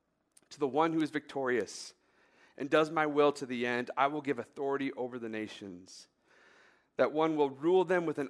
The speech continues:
iron scepter and will dash them to pieces like pottery. Just as I have received authority from my Father, I will also give that one the morning star.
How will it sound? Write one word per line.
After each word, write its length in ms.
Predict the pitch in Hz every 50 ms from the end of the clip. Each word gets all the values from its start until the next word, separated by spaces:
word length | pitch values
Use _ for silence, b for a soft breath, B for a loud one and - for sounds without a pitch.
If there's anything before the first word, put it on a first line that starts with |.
| -
iron 260 | 143 160 165 165 165 160
scepter 520 | - - 175 160 160 - - 151 151 135
and 120 | 127 135
will 120 | 135 135 127
dash 480 | - - 156 147 156 165 160 - -
them 260 | - 160 147 135 131 123
to 100 | - 127
pieces 500 | - - - 160 160 147 - - 135 123
like 180 | 127 123 - -
pottery. 600 | - - 117 120 120 117 113 110 104 95 85 - b b b b b b
Just 200 | 175 175 170 -
as 100 | 185 165
I 120 | 175 175
have 140 | 170 165 147
received 340 | 151 - - 151 131 123 - _ _
authority 320 | - - 160 151 156 151 147
from 200 | - - 135 131
my 160 | 131 127 123
Father, 560 | - - 120 117 110 107 113 107 110 110 - _ _
I 60 | 127
will 160 | 117 120 - -
also 320 | 120 127 135 - - 147
give 360 | 135 123 123 127 123 120 107 -
that 180 | 110 - -
one 300 | - 117 113 110 113 110
the 60 | 107
morning 320 | 107 104 107 104 101 101 95
star. 520 | - - - 87 76 65 71 - - -